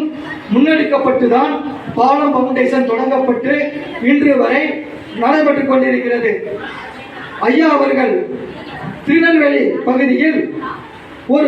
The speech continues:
நூலகராக பணியில் சேர்ந்து அந்த பணி ஓய்வு பெறும் வரை அவர் பெறப்பட்ட ஒவ்வொரு மாத சம்பளத்தையும் இந்த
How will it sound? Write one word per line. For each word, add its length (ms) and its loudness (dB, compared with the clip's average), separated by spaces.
நூலகராக 560 4
பணியில் 420 4
சேர்ந்து 440 4
அந்த 140 6
பணி 240 4
ஓய்வு 320 4
பெறும் 240 2
வரை 180 2
அவர் 280 2
பெறப்பட்ட 440 0
ஒவ்வொரு 320 4
மாத 240 2
சம்பளத்தையும் 760 2
இந்த 140 2